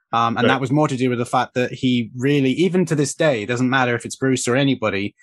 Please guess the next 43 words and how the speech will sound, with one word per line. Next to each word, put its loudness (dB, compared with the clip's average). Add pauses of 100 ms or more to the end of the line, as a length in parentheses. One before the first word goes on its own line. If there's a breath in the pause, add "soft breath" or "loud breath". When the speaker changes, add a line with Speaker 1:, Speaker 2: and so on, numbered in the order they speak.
(320 soft breath)
Speaker 1:
if -2
you're 2
making 2
Kia 2
noises, 0
he's 0
not 2
really 2
a 0
fan 0
because -4
he 0
thinks -2
that's -2
very 2
unrealistic 0
and 0
only 0
there 0
for -2 (260)
the -6
sake -2
of -2
the -4
film. 0 (440)
Now, 0
Speaker 2:
Yeah. -2 (260)
Speaker 1:
as 2
a 2
martial 0
artist, -2
I 2
know 2
that 0
it -2
varies 0
drastically -2 (100)
depending 0
on 0 (200)
what -2
your -6
style 0
is, 0